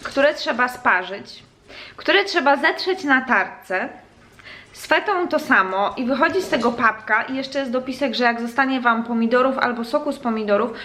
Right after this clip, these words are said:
to wykorzystajcie to w innym daniu. Dla mnie tak nie powinno być, mi się coś takiego nie podoba. Ja uważam, że przepisy akurat na śniadanie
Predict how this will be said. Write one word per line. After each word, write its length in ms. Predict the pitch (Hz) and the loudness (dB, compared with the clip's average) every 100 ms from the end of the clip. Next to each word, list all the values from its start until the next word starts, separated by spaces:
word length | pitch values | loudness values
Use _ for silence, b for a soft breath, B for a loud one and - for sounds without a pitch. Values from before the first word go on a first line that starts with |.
| B | B
to 80 | - | -4
wykorzystajcie 680 | 240 254 254 247 262 269 269 | 0 2 0 2 0 0 -2
to 80 | 233 | -2
w 40 | |
innym 380 | 226 247 247 - | 2 4 4 -2
daniu. 280 | 196 175 165 - _ _ B B B B | -6 -8 -10 -20 _ _ B B B B
Dla 240 | 196 277 | 0 0
mnie 140 | 339 349 | 0 -6
tak 160 | 330 | -8
nie 120 | 277 240 | -8 -6
powinno 480 | 269 240 220 220 | -6 -6 -4 -4
być, 400 | 202 226 269 - | -2 -2 -2 -2
mi 160 | 233 240 | 0 2
się 120 | 269 | 0
coś 180 | 277 247 | -4 -2
takiego 360 | 247 240 233 240 | -2 0 0 2
nie 180 | 226 | 2
podoba. 500 | 226 220 202 196 220 | 0 2 2 4 4
Ja 200 | 277 254 | 4 2
uważam, 380 | 247 233 240 247 | 2 0 2 2
że 120 | 233 | 0
przepisy 520 | 233 240 240 233 - - | -2 -4 -4 -6 -2 -2
akurat 420 | 214 233 220 220 | -2 -2 -2 2
na 180 | 247 311 | 2 2
śniadanie 680 | - 240 208 190 190 214 | -4 -2 2 2 2 -2